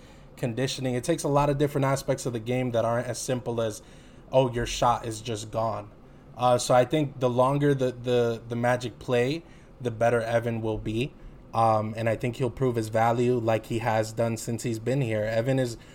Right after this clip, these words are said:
one of those guys, as much as we wanna hate on him, he had a down season last year, but every year he's progressed statistically, uh, while playing for this Magic team.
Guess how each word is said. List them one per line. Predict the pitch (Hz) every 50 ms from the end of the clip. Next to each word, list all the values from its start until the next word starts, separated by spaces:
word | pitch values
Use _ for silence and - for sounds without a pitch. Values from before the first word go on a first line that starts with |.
| - - - - -
one | - 120 127
of | 139 131
those | 131 131 120 113
guys, | 117 127 127 127 117 120
as | 120 107 107
much | 113 120 113 -
as | 135 113
we | 123 123
wanna | 120 123 123 117 113
hate | 110 120 117 117 123
on | 120 123 123
him, | 127 123
he | 117 123 107
had | 120 123 113 117 120
a |
down | 110 110 117 113 113 113 107
season | - - 120 120 120 117 127 127 131 135 - - - - - - - -
last | 120 120 117 117 - - -
year, | 123 123 127 139 135
but | 120 120 113
every | 120 123 123 127 131
year | 120 117 120 135 143 139 127
he's | 104 117 120 113 107
progressed | - - - 123 107 110 113 123 127 120 - -
statistically, | - 113 107 - - 135 120 - - - - - 113 113 110 104 - - - - - - - -
uh, | 110 113 110 104
while | 107 117 117 120
playing | 117 - - 123 117 113
for | 101 - - 110
this | 113 110 104 -
Magic | 117 110 110 107 110 107 101 -
team. | - 127 110 107 104